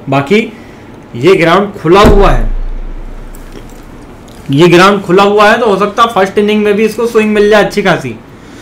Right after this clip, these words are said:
और plus क्या है कि first bowling में, डेथ ओवर्स में भी तो bowling डाल रहा है, Plus भाइयों, batting भी तो तगड़ी कर रहा है। तो Chris Vokes आर्यन दत्त से भी ज़्यादा important हो सकता है इस match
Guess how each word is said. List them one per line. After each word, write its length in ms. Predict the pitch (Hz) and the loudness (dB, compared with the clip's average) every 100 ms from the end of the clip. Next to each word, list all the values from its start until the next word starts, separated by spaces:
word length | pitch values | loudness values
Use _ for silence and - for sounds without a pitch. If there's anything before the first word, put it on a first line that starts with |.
| - - | -12 -2
और 180 | 269 220 | 0 2
plus 220 | 233 220 | 0 0
क्या 120 | 202 | 2
है 160 | 175 170 | 2 2
कि 80 | 170 | 0
first 280 | 165 170 | 0 -4
bowling 380 | 165 165 170 170 | -4 -2 2 2
में, 100 | 175 | 2
डेथ 180 | 156 165 | 0 -2
ओवर्स 200 | 165 165 | -2 -2
में 140 | 175 175 | 0 0
भी 80 | |
तो 120 | 180 175 | 2 4
bowling 300 | 180 196 196 | 4 4 4
डाल 160 | 196 | 4
रहा 140 | 214 196 | 4 2
है, 200 | - - - - - | 0 -8 -20 -20 -12
Plus 220 | 147 165 156 | -2 0 0
भाइयों, 360 | 135 151 175 | -2 -2 -2
batting 360 | 135 131 175 185 | -2 0 0 2
भी 80 | 190 | 2
तो 80 | |
तगड़ी 300 | 202 190 190 | 2 2 2
कर 160 | 214 226 | 4 4
रहा 100 | 240 | 4
है। 140 | 196 - - - - - - - - - - | 2 -2 -10 -20 -20 -20 -20 -20 -20 -20 -20
तो 60 | - | -8
Chris 280 | 143 180 175 | 0 0 2
Vokes 320 | 170 190 - - - - - - - - - - - - - - - - - - - - - - - - - - | 0 -2 -6 -20 -20 -20 -20 -20 -20 -20 -20 -20 -20 -20 -20 -20 -20 -20 -20 -20 -20 -20 -20 -20 -20 -20 -10 -4
आर्यन 280 | 143 175 | 0 2
दत्त 200 | 180 180 | 0 -2
से 60 | 190 | 0
भी 80 | 196 | 2
ज़्यादा 240 | 180 185 | 4 2
important 440 | 175 180 175 185 165 | 0 0 0 -2 -4
हो 100 | 165 | -6
सकता 260 | 175 190 | -8 -4
है 60 | 175 | -4
इस 120 | 170 | -6
match 120 | 127 | -10